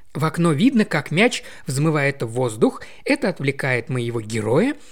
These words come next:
Он теряет ход мысли и ни словом не упоминает о какаду.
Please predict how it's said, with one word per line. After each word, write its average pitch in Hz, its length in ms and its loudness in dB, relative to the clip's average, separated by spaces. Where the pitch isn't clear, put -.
Он 165 160 2
теряет 135 380 0
ход 131 300 -6
мысли 240 540 2
и 190 100 2
ни 165 180 2
словом 233 520 2
не 185 100 2
упоминает 143 640 -2
о 170 40 -2
какаду. 135 680 -4